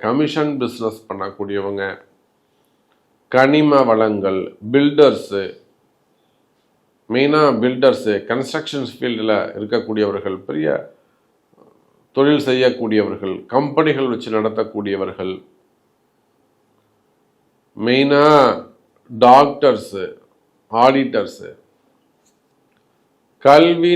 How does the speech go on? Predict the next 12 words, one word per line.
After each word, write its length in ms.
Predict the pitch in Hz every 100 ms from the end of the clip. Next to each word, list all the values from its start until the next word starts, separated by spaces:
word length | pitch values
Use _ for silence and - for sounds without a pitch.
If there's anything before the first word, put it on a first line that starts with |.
| 170
நிறுவனங்கள் 680 | 156 156 151 147 143 139 139
வச்சு 220 | 131 123 143
நடத்தக்கூடியவர்கள், 960 | 127 123 123 113 117 110 101 98 98 87 92
மெயினா 280 | 113 135 160 73 - - _ -
கல்வி 320 | 135 156 170 160
நிறுவனங்கள், 640 | 127 120 113 104 - - _ _ _ _ _ _ _ _ _ _ _ _ _ _ _ _ _ _ _ _ _ _ _ _ _ _ _ _ _ -
கல்வி 340 | 143 170 170 175
நிறுவனங்கள் 560 | 165 151 147 143 135 127
வச்சு 180 | 123 135
நடத்தக்கூடியவர்கள், 920 | 123 120 110 107 117 107 98 98 95 92 _ _ _ _ _ _ _ _ _ _ _ _ _ _ _ _ _ 113
அதே 160 | 135 151 139
போல 160 | 139